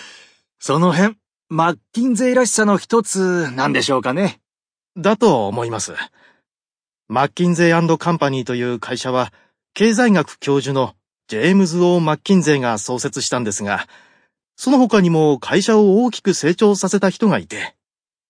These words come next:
Speaker 1: マービン・バウアーさんでしたっけ？
Speaker 2: そう、そうです。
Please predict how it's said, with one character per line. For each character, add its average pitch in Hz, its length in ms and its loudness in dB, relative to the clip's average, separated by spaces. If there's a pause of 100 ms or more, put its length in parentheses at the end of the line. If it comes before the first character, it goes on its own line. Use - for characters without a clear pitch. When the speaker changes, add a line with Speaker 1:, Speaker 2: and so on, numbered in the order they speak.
(180)
Speaker 1:
マ 247 380 0
ー - 20 0
ビ 254 180 -2
ン・ 247 160 -2
バ 247 140 2
ウ 226 200 0
ア 151 240 4
ー 123 40 -2
さ 120 240 -4
ん 113 240 -4
で 107 140 -6
し - 60 -8
た 104 100 -6
っ - 120 -10
け？ 120 260 -6 (520)
Speaker 2:
そ 151 400 2
う、 98 40 -6
そ 170 140 0
う - 40 -4
で 92 80 -6
す。 95 120 -8